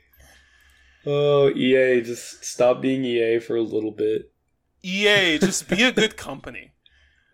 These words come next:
Speaker 1: <laughs>
Speaker 2: Just be a good company.
Speaker 1: Oh,
Speaker 2: Um,
Speaker 1: man.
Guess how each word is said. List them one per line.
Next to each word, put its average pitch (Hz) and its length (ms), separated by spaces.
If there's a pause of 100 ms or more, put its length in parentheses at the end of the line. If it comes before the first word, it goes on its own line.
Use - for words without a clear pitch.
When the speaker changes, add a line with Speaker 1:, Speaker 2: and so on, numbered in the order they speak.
(220)
Speaker 1:
<laughs> 359 60 (1400)
Speaker 2:
Just - 320
be 165 160
a 208 60
good 139 320
company. 120 380 (880)
Speaker 1:
Oh, 165 540
Speaker 2:
Um, 147 200
Speaker 1:
man. 147 440